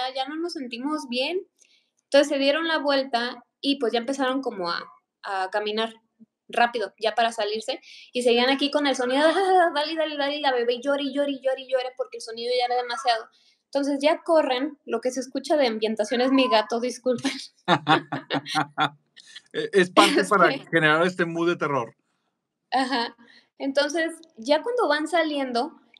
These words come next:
Speaker 1: ellos tienen una regla que es no voltear hacia atrás. Cuando escuchas un ruido, no, no debes voltear. Y entonces se escuchó como,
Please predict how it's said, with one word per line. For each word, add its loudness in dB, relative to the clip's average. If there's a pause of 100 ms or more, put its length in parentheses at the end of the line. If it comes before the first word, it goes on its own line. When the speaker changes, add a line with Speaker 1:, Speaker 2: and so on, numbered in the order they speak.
(140)
Speaker 1:
ellos 0
tienen -2
una 2
regla 0
que 0
es -6
no 0
voltear 0
hacia -4
atrás. -2
Cuando -8
escuchas -12
un -4
ruido, 0
no, 0
no -4
debes -2
voltear. 2 (1300)
Y -4
entonces -4
se -10
escuchó -6
como, -4